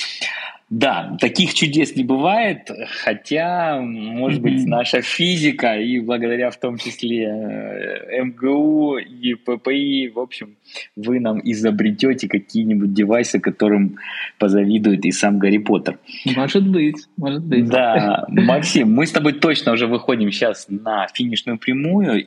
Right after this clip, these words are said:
Speaker 1: Ещё раз я хочу сказать нашим слушателям, пишите, пожалуйста, на почту, либо меня можете найти в Телеграме по моему нику Папа Хуху, П А П Х Ю Чу, и задавайте вопросы, пишите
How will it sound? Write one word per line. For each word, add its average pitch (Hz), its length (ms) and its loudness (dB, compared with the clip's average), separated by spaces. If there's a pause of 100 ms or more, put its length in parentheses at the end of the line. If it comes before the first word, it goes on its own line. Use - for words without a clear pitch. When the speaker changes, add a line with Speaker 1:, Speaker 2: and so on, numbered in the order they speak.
(140)
Speaker 1:
Ещё 120 320 -2
раз 120 180 -2
я - 80 -10
хочу - 200 -8
сказать - 260 -4
нашим 104 220 -6
слушателям, 101 460 -2
пишите, 107 520 0
пожалуйста, 101 640 0
на 95 140 0
почту, 113 540 -2 (220)
либо 104 280 2
меня 98 280 4
можете 98 360 0
найти 101 360 0
в - 100 -4
Телеграме 170 840 2 (120)
по 98 460 -2
моему 92 460 -4
нику 98 460 0
Папа 98 320 0
Хуху, - 440 -2 (180)
П 107 60 0
А 95 320 2
П 101 60 2 (280)
Х - 300 -6
Ю 90 160 0
Чу, 170 320 -2 (540)
и 107 300 2 (340)
задавайте 104 680 2
вопросы, 104 560 0
пишите 92 1120 -2